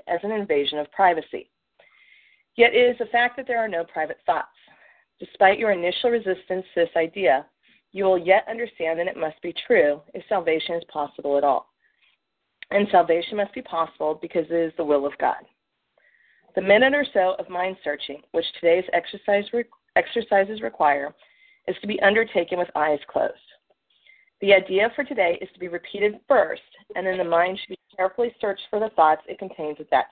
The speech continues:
time. As you consider each one, name it in terms of the central person or theme it contains, and holding it in your mind as you do so, say, "I am not alone in experiencing the effects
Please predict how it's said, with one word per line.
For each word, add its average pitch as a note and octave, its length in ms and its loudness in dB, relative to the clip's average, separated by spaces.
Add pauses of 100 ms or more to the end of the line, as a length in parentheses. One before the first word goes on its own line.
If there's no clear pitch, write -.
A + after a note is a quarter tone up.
time. C3 220 -6 (920)
As F#3 140 4
you G#3 100 -6
consider G#3+ 420 2
each C4+ 260 -6
one, D#3+ 420 0 (100)
name F#3 280 0
it A#3 100 2
in A#3+ 80 -4
terms F#3+ 320 -2
of G#3 60 -2
the G3 140 -6
central F3+ 280 0
person G3 480 -2
or F3+ 240 2
theme D#3+ 180 -2
it D#3+ 100 -6
contains, D#3+ 560 -4 (640)
and - 160 -2
holding G3 360 4
it B3 120 -2
in B3+ 80 -6
your B3 80 0
mind E3 480 -4
as E3+ 120 -4
you F#3+ 160 -10
do A#3+ 180 -4 (120)
so, - 300 0 (160)
say, C#3+ 340 2 (760)
"I F#3 80 2
am F#3+ 180 4
not G3 280 -2
alone G3 480 -6
in F#3+ 120 -8
experiencing F#3 720 -4
the A3 60 2
effects D#3+ 360 0